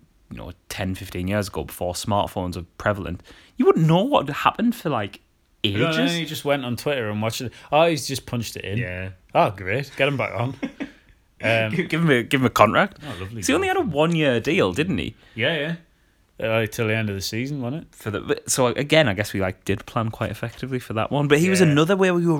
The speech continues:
Speaker 1: really excited about signing
Speaker 2: Yeah,
Speaker 1: him. I
Speaker 2: and
Speaker 1: was
Speaker 2: then,
Speaker 1: buzzing for
Speaker 2: and,
Speaker 1: signing him.
Speaker 2: and then he got, uh, he got himself a move to Luton at the end of the season, didn't he? The
Speaker 1: Wow.
Speaker 2: Championship.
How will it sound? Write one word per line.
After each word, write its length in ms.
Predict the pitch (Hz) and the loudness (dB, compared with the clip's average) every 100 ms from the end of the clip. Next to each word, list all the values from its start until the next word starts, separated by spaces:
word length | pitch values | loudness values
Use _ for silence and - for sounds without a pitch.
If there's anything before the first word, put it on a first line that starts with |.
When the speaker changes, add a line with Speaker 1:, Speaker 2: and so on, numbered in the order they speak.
| 143 | -2
Speaker 1:
really 300 | - 160 156 | -6 -4 -2
excited 420 | 151 - 135 - 175 | -2 0 -2 0 0
about 240 | 165 160 | 0 0
signing 320 | 147 123 143 | 2 2 2
Speaker 2:
Yeah, 60 | 175 | 0
Speaker 1:
him. 40 | - | 4
I 80 | 156 | 6
Speaker 2:
and 80 | |
Speaker 1:
was 100 | 151 | 6
Speaker 2:
then, 80 | 120 113 | 2 4
Speaker 1:
buzzing 260 | 127 185 196 | 4 4 -2
for 60 | |
Speaker 2:
and, 80 | 165 | 0
Speaker 1:
signing 300 | 147 117 110 | 2 2 0
him. 60 | 156 | -2
Speaker 2:
and 160 | 120 | -2
then 100 | 127 | -6
he 80 | 127 | -6
got, 220 | 113 117 | -4 -2
uh, 320 | 113 117 110 - | 2 2 0 -2
he 200 | 120 127 | -6 -6
got 120 | 185 | -8
himself 420 | 208 - 165 170 | -8 -6 -6 -6
a 20 | |
move 240 | 147 165 - | -10 -10 -10
to 120 | 110 | -8
Luton 380 | 104 120 170 160 | -8 -8 -8 -10
at 80 | - | -10
the 80 | |
end 160 | 123 131 | -10 -10
of 80 | 127 | -12
the 60 | 120 | -12
season, 400 | 123 120 160 156 | -12 -10 -10 -12
didn't 280 | 143 165 - - - | -12 -14 -16 -20 -16
he? 60 | 110 | -12
The 60 | 101 | -10
Speaker 1:
Wow. 280 | 98 101 | -10 -10
Speaker 2:
Championship. 540 | 107 127 - 123 - | -10 -12 -12 -14 -16